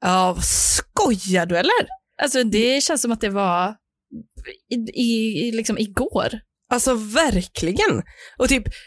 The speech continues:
Speaker 1: jag kommer ju hyra ut min lägenhet
Speaker 2: Mm.
Speaker 1: i typ ett halvår.
Speaker 2: Mm.
Speaker 1: Så, och, eh, jag har inte ens tänkt så här. Den sista lördagen jag har varit i, i min lägenhet har redan varit och jag hann inte ens tänka, det här är sista lördagen jag är i min lägenhet.
Speaker 2: Nej.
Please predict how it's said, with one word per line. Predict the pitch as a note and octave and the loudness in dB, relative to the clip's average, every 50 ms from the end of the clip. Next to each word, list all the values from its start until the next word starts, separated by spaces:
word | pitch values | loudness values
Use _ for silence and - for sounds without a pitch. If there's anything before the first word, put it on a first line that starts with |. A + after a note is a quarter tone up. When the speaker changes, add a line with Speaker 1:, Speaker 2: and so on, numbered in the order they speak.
| - - - - | -20 -14 -6 -4
Speaker 1:
jag | A3+ A3+ A3 A3 A3 - | -2 2 2 2 2 2
kommer | - B3+ B3 A#3+ | 0 0 2 2
ju | A3 A#3 | 2 2
hyra | A3+ G3+ | 4 4
ut | G3 F#3 F#3 | 2 2 2
min | F#3 E3+ F3 | 0 0 0
lägenhet | E3+ D#3 C#3+ E3 F#3+ B3 C#4 - - | 0 0 -2 -2 -2 -2 -2 -2 -2
Speaker 2:
Mm. | G#3 G3+ A3+ D#4+ - - _ _ _ _ - | -2 0 -2 -2 -4 -8 _ _ _ _ -2
Speaker 1:
i | - F#3 F3+ F3+ | -2 0 0 0
typ | - - - | -2 -2 -2
ett | F3 F3 | -2 0
halvår. | F#3 E3 E3 E3+ F3 A3 D#4+ - _ - - | -2 -2 -2 0 0 0 0 0 _ -4 -2
Speaker 2:
Mm. | G#3 G#3+ D4+ - _ _ _ _ - _ - - | 0 0 -2 -4 _ _ _ _ -20 _ -6 -4
Speaker 1:
Så, | - A3 | -2 -2
och, | - - A3+ - - - F3 - _ - G#3+ | 0 -2 -2 -4 -4 -10 -12 -12 _ -2 0
eh, | G#3 G#3 G3+ G3+ G3 G3 G3 G3 F#3+ F#3+ F#3 F#3+ F#3 - - _ _ _ | 2 2 2 2 2 2 2 2 2 0 0 -2 -4 -6 -10 _ _ _
jag | - F#3+ F#3 G3 | -2 0 2 2
har | A3 D4 | 2 2
inte | F#4 - - | 0 2 2
ens | A3 G3+ F#3 - - - | 2 2 2 0 -2 -2
tänkt | - - C#4+ F4 G4+ F#4+ - - | 0 0 2 2 2 0 -2 -2
så | - C4+ | 0 0
här. | F#3 D#3 E3 D#3+ - - _ _ _ _ _ _ _ _ _ _ - - - _ _ _ _ - G#3+ G#3+ G#3+ G#3 | 2 2 2 0 -4 -6 _ _ _ _ _ _ _ _ _ _ -20 -20 -20 _ _ _ _ -14 -6 -4 -2 0
Den | A3+ A3+ | 0 0
sista | - - - - - - | 0 0 0 0 0 0
lördagen | F4+ G#4 A3+ F#3 F#3 F#3+ | 2 2 2 2 2 2
jag | F#3 F3 | 2 2
har | F3+ F#3 | 0 0
varit | - F#3 F#3 G3 F#3 F#3 - - | 0 0 0 2 2 0 0 0
i, | |
i | G#3 F#3+ | 2 2
min | F#3+ F3+ | 2 2
lägenhet | F3 E3+ E3 D#3 E3 - | 0 0 -2 -2 -2 -2
har | A3 F#3+ | -2 0
redan | F#3 F3 F3 | 0 0 0
varit | F3 E3+ D#3+ G3+ C#4+ - - | 0 0 2 2 0 0 0
och | G3 | -2
jag | D#3+ | 0
hann | E3+ A#3+ F4+ | 0 2 0
inte | G4+ - - | 0 2 0
ens | G3+ F#3+ | -2 0
tänka, | - A3 G#3 F3+ - E3+ F3 | 0 0 0 0 0 -2 -2
det | F#3 | 0
här | F#3 F3 F3 | 0 0 0
är | F3+ | 0
sista | A3 G3+ - - F3+ | -2 -2 -2 -2 -2
lördagen | F3 F3+ F3+ E3+ D#3+ E3 F3 | -2 -2 0 0 0 0 0
jag | E3+ | 0
är | E3+ | 0
i | F#3 | -2
min | F#3 F#3 | 0 0
lägenhet. | F#3 - - F#3+ C#4 C4+ | 0 -2 0 0 0 2
Speaker 2:
Nej. | C#4+ D#4+ | 2 4